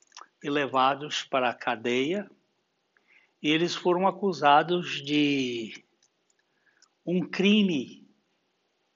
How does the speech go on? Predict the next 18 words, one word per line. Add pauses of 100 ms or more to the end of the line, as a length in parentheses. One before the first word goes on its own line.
(460)
muito
sério (1080)
de
guerra, (2000)
e
eles
diziam
que
não
eram
culpados,
que
tinha
sido
um
equívoco. (2000)
Mas
os